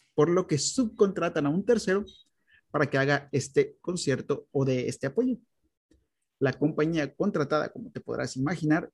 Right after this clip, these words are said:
muchas veces no existe o solo existe en el papel, no tiene empleados, no tiene oficinas, son empresas fantasmas a las cuales se les paga y el servicio jamás se da y el dinero desaparece. Y se prevé que de esta manera,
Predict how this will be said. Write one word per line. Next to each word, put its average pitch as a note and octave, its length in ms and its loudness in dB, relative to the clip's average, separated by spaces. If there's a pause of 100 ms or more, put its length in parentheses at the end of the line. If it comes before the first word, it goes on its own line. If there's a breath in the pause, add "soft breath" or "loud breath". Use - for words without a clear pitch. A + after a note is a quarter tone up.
muchas C#3 260 0
veces B2 300 -6 (220)
no C#3 160 2
existe A3 580 2 (380)
o C#3+ 120 6
solo D3 280 8
existe C#3 340 0
en D3 60 2
el A3+ 100 0
papel, A3+ 380 -2 (160)
no C#3 160 0
tiene F3+ 180 2
empleados, F3+ 460 0
no C#3 140 0
tiene D#3+ 160 2
oficinas, F#3+ 540 -2 (260)
son D#3+ 180 2
empresas C#3+ 440 2
fantasmas D3+ 680 -2 (400)
a C#3 80 2
las C3 160 -2
cuales D3 240 2
se C#3+ 80 -4
les C3+ 160 -8
paga C#3+ 440 0 (160)
y D3+ 120 2
el C3+ 80 2
servicio C3+ 360 0
jamás C3+ 300 0
se E3+ 80 0
da D3+ 240 0
y D#3+ 80 2
el C3 80 6
dinero C3 400 0 (340)
desaparece. C#3+ 680 -6 (1700 loud breath)
Y G#3+ 60 2
se A3+ 100 2
prevé A#3+ 300 6
que A3+ 100 8
de G3 80 8
esta G#3+ 200 4
manera, G3 420 0